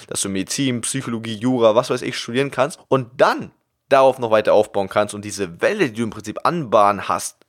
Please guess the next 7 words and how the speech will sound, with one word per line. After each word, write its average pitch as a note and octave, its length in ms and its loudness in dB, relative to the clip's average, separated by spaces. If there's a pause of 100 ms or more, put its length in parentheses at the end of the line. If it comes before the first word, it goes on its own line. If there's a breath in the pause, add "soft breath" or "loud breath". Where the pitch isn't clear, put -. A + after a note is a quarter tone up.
(120)
lassen, - 400 -4 (560)
die D3+ 300 -6 (140)
weiter A#2 320 0
zu - 140 -14
surfen. - 460 0 (680 soft breath)
Und C3+ 320 0 (640)
diesen E3 320 -8